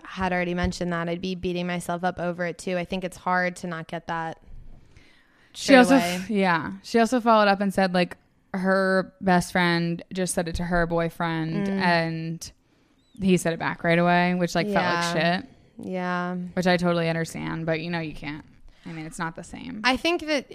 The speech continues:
Speaker 1: I mean, there is a certain point that, and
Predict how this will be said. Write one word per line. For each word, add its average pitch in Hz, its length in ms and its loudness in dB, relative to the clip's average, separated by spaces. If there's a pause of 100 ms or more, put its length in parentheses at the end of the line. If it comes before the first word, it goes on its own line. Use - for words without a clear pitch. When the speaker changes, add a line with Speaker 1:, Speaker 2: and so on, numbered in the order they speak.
Speaker 1:
I 233 60 -2
mean, 214 200 0
there 208 140 4
is 196 220 -4
a 202 80 -4
certain 190 340 -4
point 185 500 -6
that, 170 440 -2 (960)
and 214 200 -8